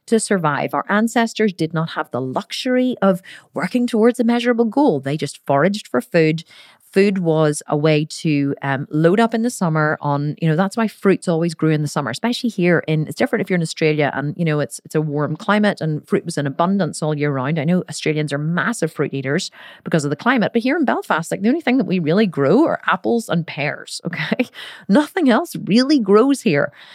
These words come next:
because we just don't have the climate for it. So fruit is very plentiful in the summer. And so you were supposed to fill up on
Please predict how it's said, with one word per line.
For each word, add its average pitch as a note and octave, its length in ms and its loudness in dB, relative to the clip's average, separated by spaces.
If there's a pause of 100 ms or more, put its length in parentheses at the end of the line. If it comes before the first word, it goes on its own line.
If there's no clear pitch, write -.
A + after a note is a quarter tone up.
(100)
because G3+ 200 2
we A3 100 2
just G#3 160 0
don't G3+ 120 0
have E3 140 -2
the D3+ 60 -6
climate F#4 380 -2
for - 160 0
it. - 100 -6
So G3 140 -4
fruit C#4 300 -2
is G#3+ 100 -4
very F3 180 0
plentiful A#3 800 0
in E3 160 0
the D3+ 100 -4
summer. E3 540 -2
And F3 120 2
so E3+ 160 0
you E3 200 -2
were D#3+ 60 -2
supposed F3 260 -6
to D3+ 60 -10
fill A#3+ 300 0
up C#4+ 160 -4
on F3+ 200 0